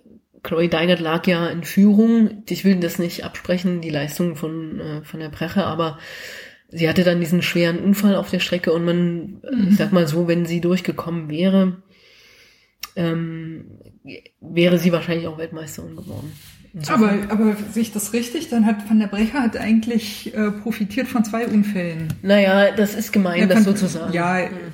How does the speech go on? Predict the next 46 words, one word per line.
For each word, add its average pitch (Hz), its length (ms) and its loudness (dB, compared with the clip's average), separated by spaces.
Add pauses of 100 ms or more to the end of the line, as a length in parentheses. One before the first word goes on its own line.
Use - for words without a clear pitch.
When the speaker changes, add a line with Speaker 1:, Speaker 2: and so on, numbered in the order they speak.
(280)
Speaker 1:
Hm. 180 80 -8
Speaker 2:
okay, 190 280 -2
es, - 240 -8
es 202 160 -4
ist 208 120 0
sachlich 202 420 2
gemeint, 165 380 -4
nicht, 170 320 -4
Speaker 1:
Ja. - 60 -6 (340)
Speaker 2:
äh, 160 80 -14
nicht, 165 400 -12
ähm, 156 480 -14 (200)
Speaker 1:
Ja, 208 200 6
weil 220 120 4
man, 233 140 2
naja, 240 340 4
es 214 140 2
ist, - 340 -10
guck 247 100 -2
mal, 226 100 4
das 196 160 2
ist 208 180 -6
immer 220 140 4
Speaker 2:
Ja. 208 80 6
Speaker 1:
diese 196 180 6
Orga-, 170 240 -4
Argumentation, 170 720 -6
warum 202 240 2
stürzt 175 420 -8
jemand? 151 460 -12
Ja, 185 260 -6 (140)
also 180 240 2
Speaker 2:
Ach 214 160 6
so, 196 80 0
Speaker 1:
es, - 100 -8
Speaker 2:
ja. 147 300 -10
Speaker 1:
hm, 196 320 2
ne? 226 220 2
Also 190 180 0
man 190 240 2
kann, 202 380 2 (260)
sie 190 220 4
hat 196 160 -2
die 180 80 -6
Kurve, 240 640 0 (560)
oder 180 240 2